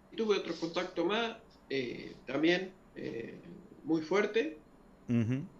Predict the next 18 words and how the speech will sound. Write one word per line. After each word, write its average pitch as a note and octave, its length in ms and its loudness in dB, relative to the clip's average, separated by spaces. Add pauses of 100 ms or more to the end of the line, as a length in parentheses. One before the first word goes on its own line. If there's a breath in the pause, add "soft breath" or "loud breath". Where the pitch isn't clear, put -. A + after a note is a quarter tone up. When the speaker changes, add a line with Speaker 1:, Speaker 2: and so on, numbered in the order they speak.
Speaker 1:
Y, B2+ 260 0 (1040)
y C3+ 120 -2
no C#3+ 140 2
era D3+ 120 6
un C#3+ 100 2
pibe D3+ 320 8
de A#2 320 0 (220)
doce C#3+ 300 4
años, F#3 280 2 (680)
eh, C#3 180 -10 (300)
eh, D#3+ 140 -10 (160)
no B2 120 -2
era C#3 80 0
un C3 80 -2
muchachito B2 540 -2
de A#2 80 2
doce A#2+ 200 -2
años. C3+ 240 -2